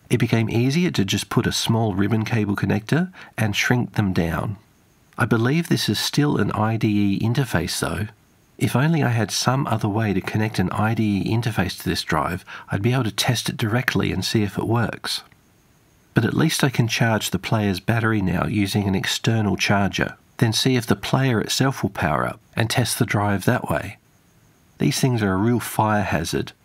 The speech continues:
The protocol is always safety first.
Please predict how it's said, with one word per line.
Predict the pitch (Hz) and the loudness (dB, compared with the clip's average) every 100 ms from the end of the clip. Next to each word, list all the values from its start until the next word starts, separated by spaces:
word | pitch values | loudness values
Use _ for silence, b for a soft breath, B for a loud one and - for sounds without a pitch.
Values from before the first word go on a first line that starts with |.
| - | -4
The | - | 0
protocol | 127 127 120 123 120 | 2 2 2 2 2
is | 113 95 | 0 0
always | 107 120 90 - | 0 0 0 0
safety | 113 110 - 101 | 0 0 0 0
first. | - 87 - - | 0 -2 -2 -6